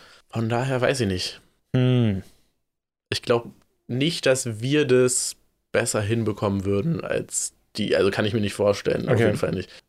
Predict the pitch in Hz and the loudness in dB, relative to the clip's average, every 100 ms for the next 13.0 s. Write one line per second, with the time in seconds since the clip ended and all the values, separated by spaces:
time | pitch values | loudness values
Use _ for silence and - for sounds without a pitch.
0 | - 110 107 113 113 110 107 117 104 113 | -2 0 2 2 4 4 4 2 4 2
1 | 151 139 123 127 110 131 123 113 - - | 4 4 4 2 2 0 2 0 0 -10
2 | - _ _ _ - 98 101 127 117 117 | -16 _ _ _ -8 -2 -2 -2 -2 0
3 | 101 101 98 101 104 113 107 110 120 127 | 0 -2 -4 -4 -4 -2 0 2 4 6
4 | 147 160 131 120 113 113 - 104 101 104 | 6 8 8 6 4 2 2 2 2 -2
5 | 98 98 - - - 185 - - 98 104 | -4 -8 -14 -20 -18 -18 -14 -2 0 0
6 | 113 - 101 107 123 120 110 113 113 113 | -2 -6 -2 2 4 4 4 4 2 0
7 | - 104 104 104 113 110 107 113 120 117 | 0 0 0 0 4 6 6 4 4 4
8 | 107 104 101 107 113 - - - _ 117 | 4 2 4 4 2 0 -16 -20 _ -2
9 | 107 101 104 104 113 107 107 - 104 - | 0 2 4 4 4 2 0 0 0 2
10 | 98 107 123 123 131 - 131 135 143 147 | 0 2 0 0 -4 -4 -6 -2 -4 -6
11 | - _ _ - 101 123 139 123 123 151 | -12 _ _ -8 -4 -2 0 2 2 0
12 | 143 127 - 117 127 131 107 104 104 | -2 -4 -2 0 2 2 2 0 -2